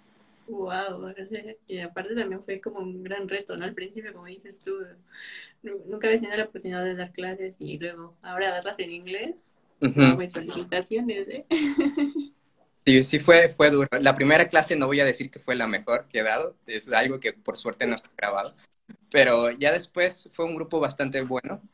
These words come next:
Speaker 2: Creo que sí, eh, tuve bastante como empatía con ellos, entonces creo que eso ayudó mucho a que fluyera,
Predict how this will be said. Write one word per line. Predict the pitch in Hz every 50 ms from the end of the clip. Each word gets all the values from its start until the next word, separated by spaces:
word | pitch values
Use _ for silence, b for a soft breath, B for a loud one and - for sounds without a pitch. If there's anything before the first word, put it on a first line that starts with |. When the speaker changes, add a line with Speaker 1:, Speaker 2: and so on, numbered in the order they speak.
| _ _ _ _
Speaker 2:
Creo | - 127 127 -
que | - 120
sí, | 120 - - 120 120 117 113 107 - - - 104
eh, | 104 104 101 98 98 95 - _ _ _
tuve | - 131 131 127 120
bastante | 117 113 - - 117 113 123 117
como | - 120 110
empatía | 107 107 107 110 - - 117 117 113
con | - 117 110
ellos, | 110 113 127 143 139 -
entonces | 98 95 95 - 113 110 110 110
creo | - 120 -
que | -
eso | 120 - 131 120 113 110
ayudó | 113 110 104 104 107
mucho | 107 107 107 104 110
a | 101 -
que | 113 -
fluyera, | - 110 98 98 101 101 95 92 90 -